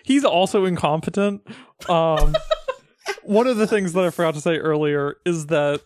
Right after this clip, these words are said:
uh, in the first conversation where he's revealing classified information to Mikia,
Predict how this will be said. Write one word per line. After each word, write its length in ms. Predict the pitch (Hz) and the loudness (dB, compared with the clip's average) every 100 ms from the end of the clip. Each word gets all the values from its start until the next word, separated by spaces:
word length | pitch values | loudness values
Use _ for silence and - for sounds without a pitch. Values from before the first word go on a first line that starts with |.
| - | -2
uh, 420 | 151 143 139 139 | 0 0 -2 -4
in 100 | 156 | -4
the 80 | 156 | -6
first 360 | - - 196 - | -4 -2 -2 -2
conversation 840 | 180 151 143 147 127 - 139 139 | -2 0 -2 -2 -4 -6 -12 -10
where 400 | 139 147 135 139 | -2 0 0 -2
he's 380 | 143 - 151 135 | -4 -4 -4 -2
revealing 640 | 151 139 147 143 139 139 | -2 0 0 0 -2 -6
classified 580 | 135 147 139 - 147 139 | -4 -2 -2 -2 -2 0
information 640 | 139 135 143 135 131 151 139 | -2 -4 -2 -2 -2 -8 -4
to 400 | 156 143 139 143 160 | -2 0 -2 -4 -6
Mikia, 640 | 156 147 160 147 147 156 | -6 -4 -2 0 0 -4